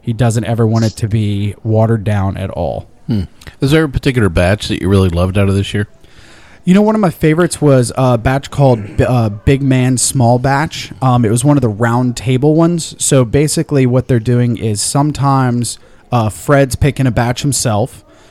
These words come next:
Speaker 1: and then sometimes they do a round table tasting where they bring over a bunch of people, taste through, and they collectively decide how to bottle and blend a product. And it was one of the round table ones, and I thought it was pretty incredible.
Speaker 2: Hmm.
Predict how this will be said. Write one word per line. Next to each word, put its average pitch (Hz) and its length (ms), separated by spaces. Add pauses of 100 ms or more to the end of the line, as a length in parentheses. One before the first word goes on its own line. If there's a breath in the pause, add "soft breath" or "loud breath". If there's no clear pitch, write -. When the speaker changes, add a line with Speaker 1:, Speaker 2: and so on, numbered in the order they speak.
(140 soft breath)
Speaker 1:
and 123 140
then 120 120
sometimes 139 540
they 120 120
do 127 180
a 117 40
round 123 400
table 117 300
tasting 123 520
where 107 180
they 117 220
bring 123 460
over 127 360
a 107 40
bunch 117 220
of - 80
people, 117 380
taste 120 420
through, 127 220
and 107 120
they 107 280 (140)
collectively 127 760
decide 107 680
how 107 180
to 104 80
bottle 113 460
and 98 180
blend 110 320
a 92 60
product. 101 520 (380 loud breath)
And 180 80
it 196 60
was 165 120
one 170 120
of 139 60
the 135 60
round 131 300
table 127 240
ones, 107 160
and 110 100
I 107 60
thought 107 180
it 85 60
was 98 140
pretty 101 240
incredible. 82 500 (140)
Speaker 2:
Hmm. 107 140